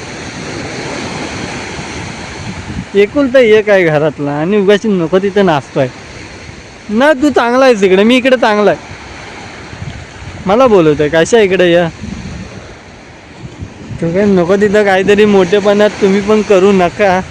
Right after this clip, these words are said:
ह्यांच्यासारखा. फुकटकाळी नको ते गळ्यात द्यायचं. चल या, बस कर, झालं. हे चले बाबा,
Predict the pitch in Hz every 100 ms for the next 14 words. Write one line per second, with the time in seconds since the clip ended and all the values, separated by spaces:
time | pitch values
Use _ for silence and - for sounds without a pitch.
0 | - - - 160 196 185 185 165 196 226
1 | - - - - - - - - - -
2 | - 202 208 220 220 214 185 196 220 190
3 | 175 196 196 185 190 - 240 247 262 254
4 | 240 240 - 269 233 - - - - -
5 | - - - - - - - - 175 208
6 | 269 294 - - - - - - - -
7 | - - - - - - - - - -
8 | - - - - - - - - - -
9 | - - - - - - - - 170 220
10 | 226 254 254 294 262 247 277 262